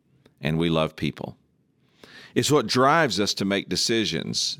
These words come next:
not in our own self-interest or even in the interest of our organization, or certainly not in the interest of our reputation or gaining notoriety. No, we make decisions based on our love for God and our love for people.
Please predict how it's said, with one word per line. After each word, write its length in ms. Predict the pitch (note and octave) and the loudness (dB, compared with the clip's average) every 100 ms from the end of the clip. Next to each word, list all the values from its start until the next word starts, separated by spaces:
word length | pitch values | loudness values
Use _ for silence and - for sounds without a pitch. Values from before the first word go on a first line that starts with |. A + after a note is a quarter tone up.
| E3 | -6
not 400 | F#2 A2 B2 - | -2 0 -2 -4
in 100 | G2+ | -4
our 140 | F#2+ F2 | -2 0
own 160 | G#2+ | -2
self-interest 720 | A2 G2+ F2 E2+ D#2+ D#2 D#2 | 0 -2 -2 -4 -4 -6 -4
or 60 | E2+ | -2
even 200 | G2 G2+ | -2 -2
in 100 | F#2+ | -2
the 100 | F#2 | -2
interest 340 | F#2 F#2+ - | -2 -4 -4
of 80 | F2 | -2
our 100 | E2 | -2
organization, 800 | C2 E2+ E2 D2+ G#2+ A2 - C#2+ | -2 -2 -2 0 -2 -2 -4 -4
or 200 | C#2+ D2 | -2 -4
certainly 340 | - F#2+ D2+ F2 | -2 -4 -2 -2
not 160 | D#2+ | -2
in 60 | D2 | -2
the 80 | E2+ | -4
interest 340 | E2+ E2 - | -4 -6 -4
of 80 | D#2 | -4
our 100 | D2+ | -2
reputation 760 | E2+ F2 D#2+ - G#2 F2+ D2+ | -2 -4 -6 -4 -4 -4 -4
or 100 | C#2+ | -4
gaining 420 | D2 E2 E2 D#2 E2+ | -4 -2 -2 -2 0
notoriety. 840 | G2 G2+ F#2+ G#2+ A#2+ D#2+ C2 - - - - - _ _ _ _ | 0 0 2 2 0 -2 -6 -12 -20 -20 -20 -20 _ _ _ _
No, 380 | D2 D2 D2 G2+ - _ _ _ _ _ _ | -4 -2 -2 -4 -10 _ _ _ _ _ _
we 100 | - | -4
make 220 | E2 A2+ - | -2 -2 -2
decisions 840 | G2+ - D#2 D2 D#2 F#2+ - - _ _ _ - _ _ _ _ | -4 -2 -2 -2 -4 -4 -6 -8 _ _ _ -20 _ _ _ _
based 260 | F2+ E2 - | -4 -2 -2
on 80 | F2 | 0
our 140 | E2 | 0
love 200 | E2 F2+ | 0 0
for 140 | - | -2
God 460 | A#2+ E2+ C#2 C2 F2 - _ _ _ _ _ | -2 -2 -2 -6 -8 -12 _ _ _ _ _
and 80 | D#2+ | -4
our 120 | D#2+ | -2
love 220 | D2+ C#2 C#2 | -2 -4 -4
for 120 | D#2 | -6
people. 420 | - A2 - - | -6 -8 -8 -14